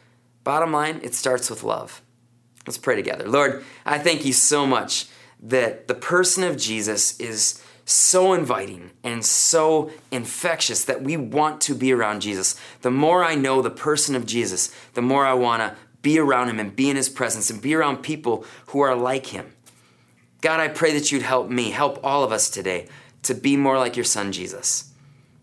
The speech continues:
That as we, as we treat people with the love and the grace and the compassion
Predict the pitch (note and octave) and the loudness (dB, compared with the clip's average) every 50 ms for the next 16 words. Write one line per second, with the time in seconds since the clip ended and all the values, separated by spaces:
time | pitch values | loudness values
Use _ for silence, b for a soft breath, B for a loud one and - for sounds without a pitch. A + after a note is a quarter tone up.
0 | b - - B2+ C3 C#3 C#3 C3+ B2+ C3+ D#3 F3 E3+ D#3+ E3 B B B B - | b -2 0 0 0 2 0 0 0 0 0 0 0 -2 -4 B B B B -4
1 | B2+ C3+ C#3 B2+ - - - - - G3 G#3 - - D#3+ - - B2 A#2+ A2+ - | -2 -2 -2 0 0 0 0 0 0 0 0 -2 -4 -8 -4 -4 -4 -4 -2 -4
2 | A#2+ A2 A#2 C3+ D3 D#3 - E3+ D#3 C3 A2+ A#2 A2+ G#2+ G#2+ G#2 - - A#2 G#2 | -2 0 2 2 2 0 0 -2 -2 -2 -2 0 0 0 2 0 0 -2 -4 -6
3 | - - A2+ G#2 - - - B2 B2+ B2 - - - - - - | -10 -10 -14 -14 -12 -8 -6 -6 -6 -4 -4 -4 -4 -4 -8 -14